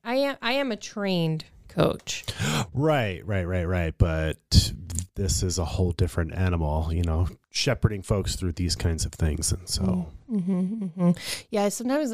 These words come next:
Speaker 1: I mean, I'm, I think if anything, the most important skill you can have, and I, and I just did an interview with Shrimp Teeth about this, uh, about this very same thing, and it's a great interview.
Speaker 2: Love
Speaker 1: <laughs> I,
Speaker 2: that.
Speaker 1: I
Speaker 2: I love them.
Speaker 1: I love them too, and I, I was like, "I have to put out a couple episodes of just me and you because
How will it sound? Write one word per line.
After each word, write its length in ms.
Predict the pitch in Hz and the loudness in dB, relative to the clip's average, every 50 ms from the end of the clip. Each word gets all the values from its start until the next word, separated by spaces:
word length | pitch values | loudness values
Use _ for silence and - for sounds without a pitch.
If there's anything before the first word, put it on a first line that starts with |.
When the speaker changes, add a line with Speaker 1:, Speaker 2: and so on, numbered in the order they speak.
| - - | -4 -4
Speaker 1:
I 160 | - 214 208 | -2 0 2
mean, 240 | 208 202 196 196 - | 2 2 0 0 0
I'm, 380 | - 202 208 214 208 202 - - _ _ | 0 0 2 0 0 -2 -6 -14 _ _
I 140 | 220 226 | 2 2
think 200 | 233 - 302 277 | 4 4 2 2
if 120 | 262 - - | 2 0 0
anything, 380 | - 226 220 226 233 233 220 | -2 0 2 2 2 2 0
the 40 | 202 196 | 0 2
most 240 | 190 190 202 - | 2 0 0 0
important 460 | - 185 185 - 202 190 - - 185 - | -2 -2 0 0 -2 -2 0 -2 -4 -4
skill 220 | - - 180 175 | -2 0 2 2
you 100 | 175 180 | 0 0
can 140 | - 185 180 | -2 -4 0
have, 180 | 185 185 180 | 0 0 0
and 100 | 190 180 | 2 0
I, 120 | 180 196 - | -2 -2 -2
and 160 | 247 208 196 | -2 0 2
I 140 | 185 185 185 175 _ _ _ | 2 2 0 -2 _ _ _
just 300 | - 269 294 294 - - | 2 2 2 2 2 -2
did 180 | - 277 254 240 | -2 0 2 2
an 120 | 226 220 | 2 2
interview 420 | 220 202 202 196 185 202 190 185 175 | 2 0 0 -2 -2 -2 -2 0 0
with 140 | 175 175 | 0 -2
Shrimp 320 | - - - 208 202 214 - | -2 0 0 0 0 0 -4
Teeth 280 | - - 196 180 - | -4 -2 -2 0 0
about 300 | 180 170 170 - 175 - _ | 0 0 2 0 0 0 _
this, 380 | 160 160 165 160 - - - - - - - - - _ _ | -2 0 0 0 -2 -4 -4 -6 -10 -18 -18 -18 -20 _ _
uh, 340 | - 175 160 156 156 165 - - - 107 104 | -2 0 0 2 2 0 -2 -4 -6 -12 -8
about 300 | - 180 175 180 170 170 | -8 -2 0 0 0 0
this 120 | - 165 170 | -2 -6 -4
very 320 | 175 175 170 175 175 180 | -2 0 0 0 0 0
same 240 | - - 175 165 170 | 0 0 -2 -2 0
thing, 260 | - 165 160 160 156 | 0 0 0 2 0
and 100 | 151 151 | 2 0
it's 180 | 151 - - 175 | -2 0 -2 -4
a 40 | 165 | -4
great 480 | _ - - 175 185 170 160 165 - | _ -8 -10 -4 -2 0 0 0 0
interview. 580 | - 175 165 160 156 151 160 151 147 147 151 - - | -2 -2 0 0 0 0 0 0 2 0 0 -2 -2
Speaker 2:
Love 200 | - 226 - 240 | -2 -2 0 0
Speaker 1:
<laughs> 0 | |
I, 100 | 254 226 - | 0 0 0
Speaker 2:
that. 80 | - - | 0 0
Speaker 1:
I 180 | 240 226 156 | 0 0 2
Speaker 2:
I 20 | 143 | 2
love 340 | 131 123 117 117 110 - - | 2 2 2 2 0 -2 -4
them. 280 | 104 95 90 87 95 98 95 - - - - - 302 302 247 - | -2 -2 -2 0 0 0 0 -2 -4 -8 -6 -6 -6 -6 -4 -2
Speaker 1:
I 100 | - 262 | 0 0
love 160 | 277 277 262 | 0 0 0
them 180 | 247 269 254 233 | 0 0 0 0
too, 140 | - 269 226 | 0 0 2
and 80 | 220 202 | 2 2
I, 140 | 196 196 202 | 0 0 2
I 100 | 190 185 | 2 0
was 100 | 196 190 | 2 2
like, 160 | 196 180 - | 0 -2 0
"I 100 | 151 180 | 0 0
have 300 | 190 185 202 190 196 - - | 0 2 2 2 2 0 0
to 80 | 226 | -2
put 160 | - - 202 | 0 2 2
out 160 | 190 180 175 175 | 2 2 0 0
a 60 | 175 | 0
couple 260 | - 196 - 185 - | -4 -2 0 0 0
episodes 440 | - 175 - 180 - 185 175 170 170 | 0 0 -2 0 2 2 2 2 0
of 100 | 165 165 | -4 -2
just 260 | 165 180 175 170 - | 2 2 2 2 2
me 200 | 190 165 165 165 | 0 0 0 0
and 100 | 160 156 | 0 0
you 100 | 147 147 | 0 -2
because 220 | - 170 - - | -4 -2 -4 -4